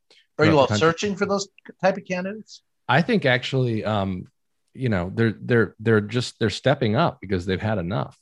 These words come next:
Speaker 2: I mean, we saw that this past cycle where you end up having a primary with six or seven people, and you, you gotta let that process play out, and you wind up with a, with, with a really good candidate.
Speaker 1: Well, I remember one time Tip O'Neill, and I, I,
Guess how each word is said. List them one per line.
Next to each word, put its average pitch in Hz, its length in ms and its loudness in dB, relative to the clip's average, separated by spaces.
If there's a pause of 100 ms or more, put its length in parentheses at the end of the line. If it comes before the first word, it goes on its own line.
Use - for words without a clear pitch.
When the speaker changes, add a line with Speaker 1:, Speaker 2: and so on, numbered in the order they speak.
Speaker 2:
I 104 40 -6
mean, 101 120 0
we 101 80 0
saw 127 220 2
that 104 100 -4
this 95 160 -6
past 104 260 0
cycle 113 320 -2
where 90 160 -2
you 92 200 -2
end 101 140 -2
up 90 120 -4
having 95 240 0
a 85 40 -6
primary 95 460 -2
with 78 120 -6
six - 220 -16
or - 40 -16
seven 87 200 -6
people, 90 420 -4
and 90 280 -4
you, 101 200 -8
you - 100 -16
gotta 98 160 0
let 95 160 -2
that 87 180 -8
process 95 400 -4
play 90 280 -6
out, 113 260 0 (340)
and 101 160 -2
you 107 100 -2
wind 101 300 -2
up - 140 -6
with 107 180 -6
a, 101 180 -4 (120)
with, - 200 -10
with 110 140 -6
a 101 60 0
really 98 240 -2
good 113 140 -8
candidate. 127 340 -8 (400)
Speaker 1:
Well, 170 100 6
I 190 40 6
remember 180 260 2
one 156 180 0
time 135 260 -6
Tip 156 220 -4
O'Neill, 135 480 0
and 120 100 0
I, 123 100 2
I, 127 240 -8